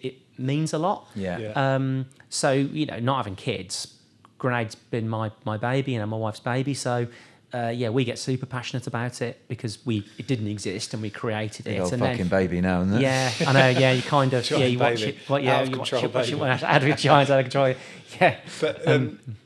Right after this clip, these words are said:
Speaker 3: I've, I've not s-, read or seen anything about any, any failures or early wobbles from Grenade or anything. So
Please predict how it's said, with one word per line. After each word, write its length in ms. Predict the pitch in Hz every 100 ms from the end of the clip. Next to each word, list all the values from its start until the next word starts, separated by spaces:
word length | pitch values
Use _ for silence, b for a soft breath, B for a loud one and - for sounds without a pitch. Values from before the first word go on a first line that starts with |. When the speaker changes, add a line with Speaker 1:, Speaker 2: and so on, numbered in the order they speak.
| -
Speaker 3:
I've, 320 | 165 175 165 175
I've 260 | 175 170
not 220 | 165 156 -
s-, 360 | - - - 156
read 300 | 147 143 135
or 160 | 127 117
seen 260 | 151 143
anything 400 | 135 151 135 113
about 320 | 107 110 107 147
any, 300 | 139 120 107 - - _
any 180 | 139 127
failures 640 | 110 117 113 107 104 - -
or 240 | 139 113 113
early 380 | 131 123 117 113 - - 143
wobbles 440 | 127 120 117 110 107
from 240 | 120 110
Grenade 400 | 110 117 117 110
or 100 | 113
anything. 400 | 127 113 104 101
So 180 | -